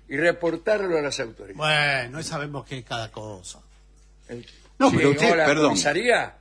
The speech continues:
Speaker 3: Sí.
Speaker 2: Sí, buenas
Speaker 1: Habla
Speaker 2: tardes.
Speaker 1: el doctor Ortiva.
Speaker 2: Sí.
Speaker 1: Sí. Es para hacer
Speaker 2: Llama
Speaker 1: una
Speaker 2: todo el tiempo usted.
Speaker 1: Sí. <laughs> Es para hacer una denuncia.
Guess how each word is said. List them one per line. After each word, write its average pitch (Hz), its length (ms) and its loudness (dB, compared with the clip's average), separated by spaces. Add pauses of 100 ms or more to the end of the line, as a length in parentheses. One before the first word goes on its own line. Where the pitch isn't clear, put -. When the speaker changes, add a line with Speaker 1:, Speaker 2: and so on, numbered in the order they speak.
(180)
Speaker 3:
Sí. - 340 -2
Speaker 2:
Sí, 185 400 -2
buenas 160 240 0
Speaker 1:
Habla 190 280 6
Speaker 2:
tardes. 190 140 4
Speaker 1:
el 170 40 -10
doctor 170 340 -2
Ortiva. 120 600 -6 (380)
Speaker 2:
Sí. 175 200 -2
Speaker 1:
Sí. 143 360 -2 (360)
Es 175 160 -2
para 190 220 -2
hacer 180 200 -2
Speaker 2:
Llama 247 240 4
Speaker 1:
una 254 60 0
Speaker 2:
todo 262 200 4
el 240 80 0
tiempo 220 320 0
usted. 156 420 -2
Speaker 1:
Sí. 165 380 -4 (200)
<laughs> - 180 -16 (640)
Es 165 220 -4
para 196 220 0
hacer 208 220 -2
una 196 200 -2
denuncia. 180 720 -4